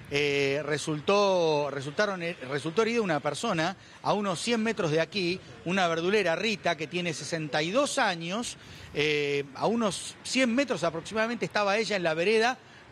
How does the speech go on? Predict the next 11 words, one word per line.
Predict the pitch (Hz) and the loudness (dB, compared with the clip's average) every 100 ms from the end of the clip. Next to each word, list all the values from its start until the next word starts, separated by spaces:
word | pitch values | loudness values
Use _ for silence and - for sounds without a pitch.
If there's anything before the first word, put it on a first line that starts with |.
| 135 | 0
vendiendo | 175 180 294 294 196 160 | 0 2 2 2 0 -4
en | |
su | 151 165 | -2 0
verdulería | 156 160 165 196 285 262 | 2 2 0 2 2 0
cuando | 196 180 170 | -2 0 0
de | |
repente | 170 175 254 262 - | 2 0 0 0 -2
sintió | - 185 170 247 | -4 -4 -4 -2
un | 233 | 0
golpe | 226 262 208 | 0 0 -2
fuerte | 185 226 240 - 226 | -2 0 0 0 -2